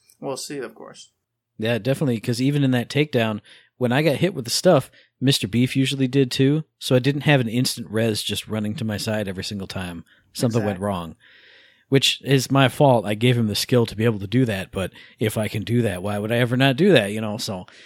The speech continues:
Speaker 2: it's one of those catch twenty-twos, but I definitely agree. More mechanics, more interesting ways of dealing with bosses, more things they can do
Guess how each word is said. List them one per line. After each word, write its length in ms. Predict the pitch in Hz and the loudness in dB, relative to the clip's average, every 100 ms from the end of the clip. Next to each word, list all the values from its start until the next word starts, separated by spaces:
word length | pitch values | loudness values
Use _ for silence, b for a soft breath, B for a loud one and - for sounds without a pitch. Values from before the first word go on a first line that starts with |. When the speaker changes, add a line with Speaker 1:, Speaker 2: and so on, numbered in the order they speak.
| B - | B -12
Speaker 2:
it's 120 | - | 2
one 100 | 160 | 4
of 60 | 139 | 6
those 120 | 123 | 4
catch 260 | - 135 | 2 0
twenty-twos, 500 | - 139 120 131 123 | 2 2 2 4 2
but 160 | 110 117 - | 2 -2 0
I 80 | 123 | 4
definitely 380 | 160 185 180 | 6 6 4
agree. 400 | 143 113 127 131 123 B B - | 4 4 4 2 0 B B 0
More 200 | 123 135 | 2 2
mechanics, 600 | 120 - 135 139 - 127 | 0 4 6 6 2 -2
more 360 | 120 127 120 - b b - | 4 6 4 2 b b -4
interesting 480 | 123 135 - 123 | 0 0 0 0
ways 340 | 101 117 120 107 | 2 4 4 2
of 140 | 95 | -2
dealing 320 | 110 110 113 | -2 0 0
with 240 | 110 117 - | 2 0 2
bosses, 440 | 123 127 - 123 | 2 2 0 -2
more 200 | 110 110 | 0 -2
things 300 | - 123 120 | 2 2 2
they 140 | 113 117 | 2 0
can 180 | 120 | 0
do 320 | 104 113 117 | -2 0 0